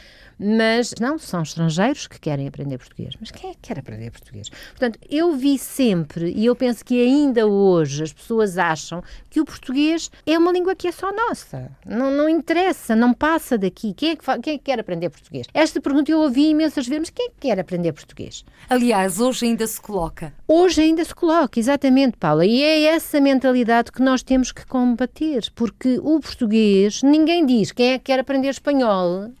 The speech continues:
Speaker 1: Eu penso que essa questão não se coloca, ninguém diz, "Quem é que quer aprender francês?" E "Quem é que quer aprender inglês?" Não é essa a questão que existe.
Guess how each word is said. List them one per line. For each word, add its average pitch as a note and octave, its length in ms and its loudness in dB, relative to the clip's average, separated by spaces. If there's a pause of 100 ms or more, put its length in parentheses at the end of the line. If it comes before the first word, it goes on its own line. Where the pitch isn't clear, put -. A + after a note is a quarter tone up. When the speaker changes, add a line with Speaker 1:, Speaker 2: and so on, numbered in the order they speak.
(200)
Speaker 1:
Eu C#4+ 160 0
penso F4+ 260 -2
que - 80 -2
essa E4+ 220 0
questão - 220 -4
não E4 100 2
se - 100 -8
coloca, D#4 440 0
ninguém D4+ 360 2
diz, G3+ 300 -2 (180)
"Quem D4 120 0
é D4+ 60 4
que C4+ 80 -6
quer D#4+ 100 2
aprender D4+ 260 -2
francês?" B3 400 -4
E A#3+ 60 -4
"Quem D#4+ 160 -4
é E4+ 80 -4
que - 80 -20
quer F4 80 -2
aprender D#4+ 500 -2
inglês?" C#4 640 0 (160)
Não C#4+ 220 4
é E4 200 2
essa C4+ 440 0
a E3 40 0
questão D#3 460 -4 (160)
que F3+ 140 -2
existe. C#3+ 500 -4